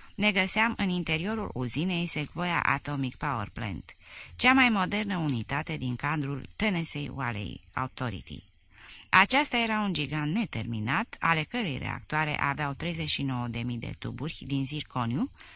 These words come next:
conținând în jur de o sută de mii tone de dioxid de uraniu. La puțin timp după amiază, soții Ceaușescu au fost salutați de directorul de la Combustion Engineering Works,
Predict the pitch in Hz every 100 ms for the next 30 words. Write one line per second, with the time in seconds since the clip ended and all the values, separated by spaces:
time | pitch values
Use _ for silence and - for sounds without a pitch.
0 | - - 208 214 196 190 262 247 196 196
1 | 208 170 160 233 214 143 117 117 135 -
2 | 123 117 143 131 127 131 123 - 170 -
3 | - 160 151 127 107 98 - _ _ -
4 | - - - 175 175 175 175 285 302 -
5 | 92 - 135 131 131 131 135 127 135 220
6 | 262 - - 254 117 - 110 120 - 127
7 | - - 254 - - - 190 190 294 -
8 | 139 113 - 127 - - 156 143 139 214
9 | - 202 185 175 170 165 - 156 135 123
10 | - 113 - 123 120 120 120 120 135 127
11 | 110 - -